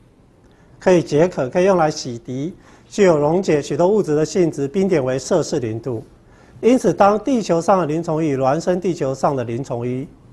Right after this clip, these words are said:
好，让我们称它们为孪生林从一哈，呃，就是林从一跟孪生林从一，同时说：“给我一杯水时，”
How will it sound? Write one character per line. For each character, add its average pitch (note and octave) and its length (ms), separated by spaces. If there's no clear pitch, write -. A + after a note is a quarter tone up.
好， - 180
让 F3 160
我 D3+ 120
们 C3+ 200
称 E3+ 220
它 E3+ 140
们 D3 160
为 C3+ 240
孪 B2+ 340
生 D#3+ 240
林 C3+ 160
从 B2 240
一 B2+ 140
哈， - 240
呃， C3+ 360
就 F3 140
是 E3 140
林 F#3+ 160
从 G#3+ 160
一 A#3 60
跟 A#3 120
孪 F3 200
生 E3+ 180
林 D3+ 100
从 B2+ 220
一， C3 160
同 F3+ 180
时 G3+ 200
说 G3 260
：“给 F#3 140
我 E3+ 100
一 D#3 80
杯 E3+ 220
水 A#2 240
时，” G#2+ 340